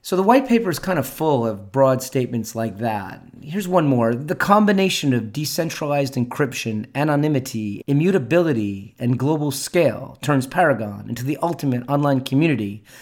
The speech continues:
for the legalization of cannabis across borders." Beyond that statement, however, there's really no explanation of precisely how.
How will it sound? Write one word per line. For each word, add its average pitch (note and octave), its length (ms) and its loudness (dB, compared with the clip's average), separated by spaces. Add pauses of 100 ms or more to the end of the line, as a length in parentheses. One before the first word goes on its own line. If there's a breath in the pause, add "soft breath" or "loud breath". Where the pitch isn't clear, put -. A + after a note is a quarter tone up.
(120 loud breath)
for C#3 100 -4
the B2+ 120 2
legalization C3+ 720 0
of - 240 -10
cannabis A#2 640 -2
across A#2+ 320 -6
borders." A#2+ 720 -2 (1160 soft breath)
Beyond G#3+ 280 8
that D#3+ 160 4
statement, G#3 460 -2
however, B2 400 0
there's C#3 240 -2
really F3+ 340 -2
no C#3 240 0
explanation A#2+ 720 -4
of G#2+ 140 -14
precisely A#2+ 560 -12
how. F#2+ 540 -10